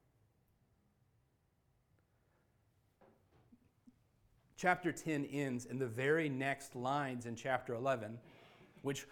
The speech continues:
when Luke wrote this, he didn't break it into chapters like this.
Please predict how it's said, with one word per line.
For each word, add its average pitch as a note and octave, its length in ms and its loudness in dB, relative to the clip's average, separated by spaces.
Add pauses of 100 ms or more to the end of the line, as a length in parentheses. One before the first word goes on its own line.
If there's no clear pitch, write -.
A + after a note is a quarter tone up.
when C#3 180 2
Luke F3+ 240 6
wrote G3 300 8
this, D#3 140 2
he E3 120 -4
didn't D#3+ 220 2
break E3+ 280 6
it E3+ 100 4
into D3 180 2
chapters C#3+ 600 4
like D3 360 4
this. A2+ 460 -4